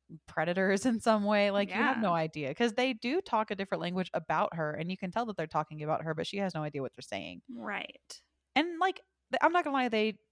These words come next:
Speaker 1: don't end up doing anything creepy, but at first they kinda give off, like, creepy vibes.
Speaker 2: Yes, exactly.
Speaker 1: So, like, you don't know who you're going to come across. You don't know, like, you're just this, like, woman that's going to this random place in a foreign country by yourself.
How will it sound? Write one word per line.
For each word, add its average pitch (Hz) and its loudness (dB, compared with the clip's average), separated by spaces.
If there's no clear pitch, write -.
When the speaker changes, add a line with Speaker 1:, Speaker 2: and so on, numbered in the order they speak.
Speaker 1:
don't 202 4
end 226 0
up 226 4
doing 233 0
anything 240 -4
creepy, 240 -4
but 208 0
at 185 2
first 185 0
they 170 -2
kinda 156 -6
give 143 -4
off, 120 -2
like, 143 -6
creepy 131 -8
vibes. - -8
Speaker 2:
Yes, 190 -10
exactly. - -14
Speaker 1:
So, 147 0
like, 147 -2
you 180 -2
don't 220 2
know 202 4
who 185 -2
you're 202 0
going 202 0
to 175 -6
come 165 -4
across. 156 0
You 156 -4
don't 160 -2
know, 156 0
like, 156 -2
you're 170 0
just 165 -4
this, 165 -2
like, 160 -2
woman 160 0
that's 151 -4
going 156 0
to 160 -4
this 151 -4
random 151 -2
place 151 -2
in 160 -4
a 147 -2
foreign 147 -4
country 151 -4
by 143 -4
yourself. 214 2